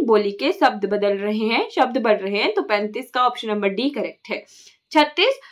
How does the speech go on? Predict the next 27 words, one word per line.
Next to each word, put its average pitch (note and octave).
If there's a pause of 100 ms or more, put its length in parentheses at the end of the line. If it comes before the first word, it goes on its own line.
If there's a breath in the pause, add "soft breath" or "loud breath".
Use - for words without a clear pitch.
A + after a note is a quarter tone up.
(160 soft breath)
सूचक F#4+
का D#4+
समानार्थक B3+
शब्द A3
है। A#3
समानार्थक D#4+
यानी D#4 (460 loud breath)
जिन F4
शब्दों C#4+
के D#4
मीनिंग E4+
एक C4+
ही C4+
होते G3
हैं, C4+ (280 soft breath)
तो C#4
सूचक D#4+
का F4 (100)
ए D4+
द्योतक D4
जो G#3
है A#3
ऑप्शन A#3
नंबर A3+
ए B3
करेक्ट G3+
है। G#3